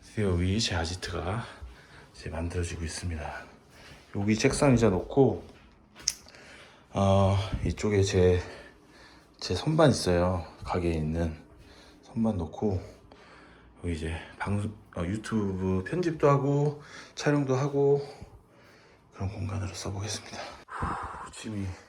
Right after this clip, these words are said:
다 들어왔어요. 지금 짐은 다 들어왔고 오늘 또 침대도 들어오고, 하, 일이 많습니다.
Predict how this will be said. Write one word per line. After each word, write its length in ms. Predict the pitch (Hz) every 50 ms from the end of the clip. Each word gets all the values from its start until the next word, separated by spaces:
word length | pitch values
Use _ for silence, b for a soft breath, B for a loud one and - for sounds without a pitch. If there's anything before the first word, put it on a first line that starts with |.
| B B B B B - - _ b b b b b b b b b b b b b b _
다 240 | - - - 101 98
들어왔어요. 520 | - - 101 95 90 87 - - 85 85
지금 240 | 82 - 87 82 90 87 113 131 B B B B B B B B B _ b b b b b b b b b b b b b b b
짐은 340 | _ - - - 117 117 113
다 120 | 110 113 110
들어왔고 560 | 110 107 107 107 107 107 - - 117 120 120 120 B B B B B B B B B - b b b b b b b b b b b b _
오늘 320 | - 139 147 147 143 139 131 117 B B B B B B B B B - _
또 100 | - 170
침대도 440 | - - - 247 240 220 226 202 185 156
들어오고, 460 | 160 143 135 131 127 135 135 127 B B B B B B _ _ _ _ _ B B B B B B B B B B B B B B B B B B B B B B _ _
하, 60 | B B B B B B B B B B B B B B B B B B B _ _
일이 160 | 117 123 127
많습니다. 540 | 113 107 104 - - - - 113 - -